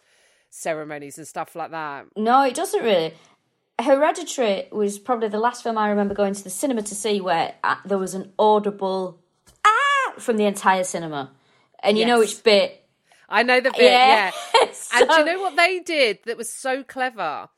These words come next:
Speaker 1: The trailer, the trailer, if you saw the trailer to that film, and I think more films need to do this 'cause more fi-, t-, too many films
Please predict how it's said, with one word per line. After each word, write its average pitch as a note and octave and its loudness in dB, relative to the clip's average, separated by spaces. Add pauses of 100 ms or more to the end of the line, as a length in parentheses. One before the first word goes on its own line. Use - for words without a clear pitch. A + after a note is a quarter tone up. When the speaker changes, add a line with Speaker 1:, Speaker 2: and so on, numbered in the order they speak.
(260)
Speaker 1:
The G#3 -6
trailer, A3 -4
the G3 -10
trailer, B3+ -6 (340)
if G#3 -12
you A#3+ -16
saw C#4 -12
the C#4+ -14
trailer A#3+ -10
to A3+ -16
that G#3 -10
film, D3+ -12 (420)
and G3 -4
I A3+ -2
think B3+ -14
more C4 -6
films B3+ -12
need A3 -14
to - -20
do G3+ -12
this F3 -14
'cause F#3 -20
more A3+ -10
fi-, - -20 (120)
t-, - -20 (160)
too B3+ -18
many A#3+ -12
films F3+ -12